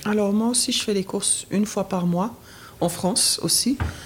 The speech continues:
parce que c'est beaucoup moins cher. Nous, on mange un petit peu plus de viande, pas tous les jours, mais on mange, on mange de la viande.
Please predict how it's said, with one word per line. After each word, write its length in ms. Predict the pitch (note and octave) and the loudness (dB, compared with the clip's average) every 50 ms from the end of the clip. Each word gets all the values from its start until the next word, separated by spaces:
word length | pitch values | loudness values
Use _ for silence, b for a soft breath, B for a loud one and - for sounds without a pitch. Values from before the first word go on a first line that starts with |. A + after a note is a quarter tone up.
| B B B | B B B
parce 160 | - F3 - - | -2 0 0 2
que 60 | - | 2
c'est 140 | - F#3 E3+ | 2 0 0
beaucoup 340 | D#3+ E3+ G3+ A3 A3 - | 2 0 0 0 0 0
moins 160 | A#3 G3 F3 F3+ | 0 0 0 0
cher. 220 | - - A3 A#3 | 0 0 0 0
Nous, 160 | G#3 G3+ A#3+ C4+ | 2 2 2 4
on 100 | A3 G3 | 4 4
mange 200 | F#3+ G3 G3 G3+ | 4 2 2 2
un 80 | E3+ | 2
petit 140 | F#3 - A3+ | 0 0 -2
peu 120 | - A#3+ | -2 -2
plus 220 | A#3 - - F#3 F#3 | -2 -2 -2 -2 0
de 80 | - | 0
viande, 380 | E3+ F3 F3 E3+ F3+ G3 F#3+ F#3 | 0 2 2 2 2 2 0 0
pas 140 | - - F3+ | 0 0 0
tous 140 | - - G#3+ | 0 2 2
les 120 | F#3 G#3+ | 4 4
jours, 300 | A#3 A#3 C#4 C4 A3 G3 | 4 4 4 4 4 4
mais 200 | F#3+ F3 E3 E3 | 4 4 2 2
on 120 | D#3+ D#3+ D#3+ | 2 2 2
mange, 360 | E3 E3 E3+ F3 E3+ E3 D#3+ | 2 2 2 2 0 0 0
on 80 | D#3+ E3 | 0 0
mange 280 | E3+ F3+ F3+ F3 F3 | 0 0 0 -2 -2
de 40 | F3 | -2
la 80 | E3 E3+ | -2 -2
viande. 400 | F#3+ E3+ F3+ A3+ A#3+ A3 F3+ | -2 0 0 2 2 2 0